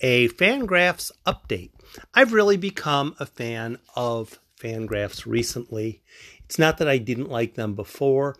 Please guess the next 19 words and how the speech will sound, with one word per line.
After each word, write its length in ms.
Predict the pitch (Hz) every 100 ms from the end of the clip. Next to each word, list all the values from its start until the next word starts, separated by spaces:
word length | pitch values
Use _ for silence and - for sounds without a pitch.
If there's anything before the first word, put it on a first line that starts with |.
| _ _
I 120 | 117
still 800 | 127 - - 180 175 175 175 170 -
like 320 | 143 135 -
Baseball 500 | 135 123 - 120 113
Reference 640 | 120 135 123 - 139 131
for 160 | - 120
a 120 | 92
lot 400 | 104 139 175 170
of 120 | 160
things, 480 | - 165 165 165 147
even 420 | - 131 120 117
though 220 | 113 110 110
Fangraphs 840 | - 117 107 104 107 107 - -
is 200 | 113 98
better 520 | 104 98 143 151 156 135
at 140 | 123
that 260 | 131 123 -
kind 300 | 120 120 110
of 220 | 98